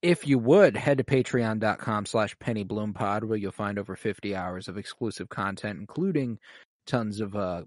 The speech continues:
comic book pull lists weekly. I'm, I'm gonna start updating you guys on the Patreon, uh, on new movies I'm watching, even if they're not new. Like, if they're new to me, first watches, I'm gonna go ahead and just go ahead and give a,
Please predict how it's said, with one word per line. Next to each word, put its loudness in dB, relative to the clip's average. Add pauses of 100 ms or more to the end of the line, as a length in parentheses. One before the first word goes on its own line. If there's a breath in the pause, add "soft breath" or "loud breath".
(120)
comic 0
book -2
pull 4
lists -2
weekly. -2
I'm, -4
I'm -4
gonna -4
start 4
updating 2
you 0
guys 2
on 0
the -4
Patreon, -2 (640 soft breath)
uh, -8 (100)
on -2
new 6
movies 6
I'm 2
watching, 2
even 2
if 0
they're 4
not 2
new. -2 (380)
Like, -6
if -6
they're 0
new 2
to 2
me, -2
first 0
watches, 2
I'm -2
gonna -2
go 2
ahead 0
and -6 (180)
just -12
go -2
ahead -4
and -10
give -6
a, -6